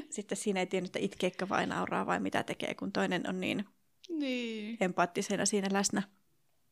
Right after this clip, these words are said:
Speaker 1: Ja hänelle oli jotenkin ihan itsestään selvää se, että, että totta kai hänelle on tulossa pikkusisarus.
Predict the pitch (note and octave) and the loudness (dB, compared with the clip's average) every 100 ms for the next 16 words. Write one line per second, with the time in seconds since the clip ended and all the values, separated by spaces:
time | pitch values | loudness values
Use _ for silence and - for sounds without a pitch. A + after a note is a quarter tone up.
0 | _ - - - G3+ G3 G3+ G3 F#3+ G3+ | _ -12 -8 -4 -2 0 2 2 0 0
1 | G3 G3 G3 G#3 G#3 - F#3+ G#3 G3+ G#3 | 0 2 2 0 -2 -2 2 4 2 0
2 | G3+ - G#3+ G#3+ - G3+ - _ - - | 0 0 0 -4 -2 -8 -8 _ -12 -10
3 | G#3 G3+ - G3+ G#3 F#3+ F#3+ F#3+ - - | -6 -6 -4 0 2 2 0 -2 -2 -2
4 | - G#3 - G3+ - G3+ F#3+ F3+ F#3 G#3+ | -2 -2 -4 -6 -6 -2 0 0 0 -2
5 | - | -6